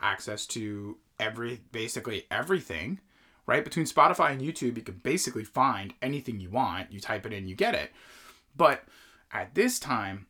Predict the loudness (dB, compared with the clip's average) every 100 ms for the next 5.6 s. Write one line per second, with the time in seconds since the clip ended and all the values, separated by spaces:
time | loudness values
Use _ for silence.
0 | _ _ _ -14 0 0 0 -2 -2 -2
1 | -2 -4 -6 -10 -14 -14 -10 -8 -6 -6
2 | -2 0 4 4 6 4 4 2 -4 -4
3 | -6 -6 -6 -8 -4 -4 -2 0 0 -4
4 | -16 -10 -8 -6 -6 0 2 2 0 -4
5 | -6 -6 -4 -6 -6